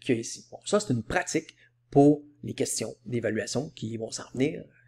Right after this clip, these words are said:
tôt ou tard dans ce cours, n'est-ce pas ? Euh, c'est des concepts aussi, bien sûr, que tu peux utiliser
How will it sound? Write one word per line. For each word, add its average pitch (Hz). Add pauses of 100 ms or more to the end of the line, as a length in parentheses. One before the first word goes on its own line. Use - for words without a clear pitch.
tôt 127
ou 123
tard -
dans 123
ce -
cours, 151 (180)
n'est-ce -
pas ? - (840)
Euh, 117
c'est 147
des -
concepts 151
aussi, 147
bien 131
sûr, 214
que 135
tu -
peux 123
utiliser 120